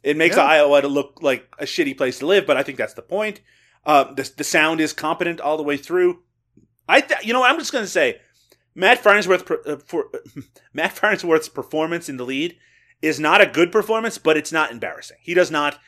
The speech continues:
Speaker 2: No.
Speaker 1: embarrass himself in the lead outside of what he has to say and do as that character.
Speaker 2: Exactly.
Speaker 1: Um,
Speaker 2: Exactly.
Speaker 1: but there are things like some of the montages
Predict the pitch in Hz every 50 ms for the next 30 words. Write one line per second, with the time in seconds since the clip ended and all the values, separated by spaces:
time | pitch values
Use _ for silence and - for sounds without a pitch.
0 | _ _ - 123 143 156 147 143 160 147 151 147 143 139 - 143 127 - - 139
1 | 127 131 131 127 123 123 131 123 123 - 127 135 - - - 143 131 127 113 113
2 | 131 131 131 135 127 123 117 - 120 110 - - 139 123 117 113 110 117 107 90
3 | 107 95 87 76 - - _ _ _ _ _ _ - 113 117 107 98 104 98 85
4 | - 120 110 92 - 101 90 - - - - - _ _ _ _ _ _ _ _
5 | _ _ _ _ - 151 151 147 139 139 214 202 - - 92 87 - _ _ _
6 | _ _ _ _ _ _ _ - _ _ _ - 233 254 208 160 147 - - -
7 | - _ _ _ _ _ _ _ _ _ - 165 175 180 156 175 196 208 190 -
8 | - 185 180 170 165 165 139 - - _ - 143 139 131 - - 151 151 156 156
9 | 151 147 143 147 147 - 139 139 131 131 127 131 127 120 120 120 117 - -